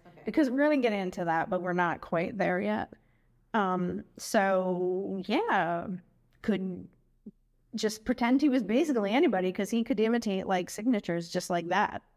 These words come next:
Speaker 2: Like, bing, bang, boom, I'm gonna do this signature.
Speaker 1: He could have started a whole business, say, like, getting kids out of school and stuff and charge five bucks
Speaker 2: And
Speaker 1: a pop
Speaker 2: <laughs>
Speaker 1: for an amateur
Speaker 2: That would be
Speaker 1: photo.
Speaker 2: hilarious. He's also alleged to have stolen,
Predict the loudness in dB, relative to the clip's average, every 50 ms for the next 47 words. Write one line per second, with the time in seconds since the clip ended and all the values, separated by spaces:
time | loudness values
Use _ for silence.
0 | _ _ _ -4 -2 -2 -2 -2 -2 -2 0 0 0 0 0 0 -2 -2 -2 -2
1 | -2 0 -2 -2 -2 -2 -2 -2 -2 -2 -2 -2 -2 -4 -4 -4 -8 -8 -4 -4
2 | -2 -2 -2 -4 -6 -6 -4 -2 -2 0 0 0 0 -2 -2 -2 -2 -2 -2 0
3 | 0 0 0 -2 -2 -2 -2 0 0 0 -2 -4 -4 -4 -4 -2 -2 -2 -2 -2
4 | -2 -2 0 0 0 0 -2 -2 -4 -2 0 0 0 0 -2 -2 -2 -2 -2 0
5 | 0 0 0 2 0 0 -2 -6 -12 -10 -8 -4 -4 -2 -2 -2 0 -2 -2 -4
6 | -6 -6 -4 -4 -2 -2 -4 -6 -8 -10 -8 -8 -8 -8 -6 -4 -2 -2 -2 -4
7 | -6 -4 0 0 0 0 0 0 -2 0 -2 -6 -6 -2 2 2 4 4 2 0
8 | -2 -8 -14 -18 -18 -18 _ -20 -20 _ _ -12 -8 -6 -6 -4 -4 -4 -4 -4
9 | -4 -4 -6 -6 -4 -4 -4 -4 -2 -2 0 0 0 0 -2 -2 -4 -6 -2 0
10 | 2 2 2 2 2 2 2 2 0 0 0 -2 -4 -8 _ _ _ _ _ _
11 | _ _ _ _ _ _ _ _ _ _ _ _ _ _ _ _ _ _ _ _
12 | _ _ _ _ -2 -2 -2 0 2 2 2 2 2 0 -2 0 0 0 0 -2
13 | -4 -4 -2 -2 -2 -2 -2 -2 -2 0 0 0 0 0 0 0 0 0 -2 -4